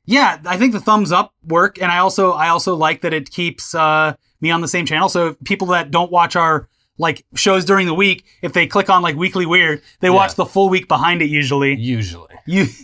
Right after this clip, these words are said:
Speaker 1: <laughs> watch everything.
Speaker 2: But hey.
Speaker 1: Oh, that's what I was gonna say. Uh, we have this, like, core group of five thousand people
Speaker 2: Yeah.
Speaker 1: that like the video. They, they click the button, I mean.
Speaker 2: Yeah.
Speaker 1: And it, it never goes, like,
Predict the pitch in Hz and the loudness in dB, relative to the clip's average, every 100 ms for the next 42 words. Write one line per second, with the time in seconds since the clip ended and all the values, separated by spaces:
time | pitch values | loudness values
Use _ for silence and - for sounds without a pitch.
0 | _ - 120 _ _ 165 160 156 139 113 | _ -16 -16 _ _ -4 -2 -4 -6 -8
1 | 98 - _ 220 262 247 98 _ - 277 | -10 -20 _ 2 4 2 -2 _ 0 0
2 | - - - 240 269 208 214 190 131 - | 0 -4 -4 0 0 0 0 -2 -4 -8
3 | _ _ _ - 180 165 - _ 180 196 | _ _ _ 0 2 2 -2 _ -2 0
4 | 214 208 175 202 202 175 - - 247 294 | 2 0 0 -2 0 -2 -2 2 4 4
5 | 202 214 208 151 - 160 180 190 185 175 | 2 0 0 -4 0 2 2 0 0 2
6 | 156 156 156 131 113 123 131 110 80 185 | 0 -4 -6 -6 -8 -4 -2 -2 -4 -4
7 | 190 175 196 226 - - _ - 175 180 | -4 0 0 0 -4 -20 _ -4 -2 0
8 | 151 107 - _ 180 190 156 156 185 185 | 0 -4 -10 _ -4 -2 -6 -4 -4 0
9 | 226 226 185 196 160 135 127 104 - 101 | -2 -2 0 0 0 -6 -6 -8 -12 -10
10 | 101 76 - 190 190 180 185 190 196 226 | -10 -10 -4 -2 -2 -2 -4 -2 -2 0
11 | 262 226 220 208 - _ 180 185 143 | 2 2 0 -2 -8 _ -2 -2 -2